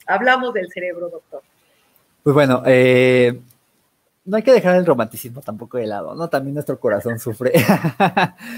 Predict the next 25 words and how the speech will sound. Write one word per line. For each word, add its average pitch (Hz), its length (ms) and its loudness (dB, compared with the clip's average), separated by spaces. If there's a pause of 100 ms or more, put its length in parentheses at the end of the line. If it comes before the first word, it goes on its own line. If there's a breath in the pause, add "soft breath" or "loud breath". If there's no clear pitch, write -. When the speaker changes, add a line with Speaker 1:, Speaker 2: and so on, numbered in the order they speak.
(320 loud breath)
Speaker 2:
Entonces, 151 680 2
pero 196 220 6
sí, 185 140 2
efectivamente 139 560 2
está 113 200 -2
conectado 107 540 -6
con 101 160 -16
nuestro 104 260 -14
cerebro. 165 420 0 (720 soft breath)
Pero, 170 580 4
eh, 135 220 -8
en 131 100 -14
cuanto 139 300 -10
a 160 100 -6
esta, 185 420 -10 (100)
eh, 120 320 -12 (680)
cómo 147 240 2
adaptarnos, 123 540 0
cómo, 123 480 -4
eh, 104 320 -6
llegar 110 300 -2
a 117 100 0
esta 110 540 -4
nueva 107 280 -4
normalidad, 104 640 -4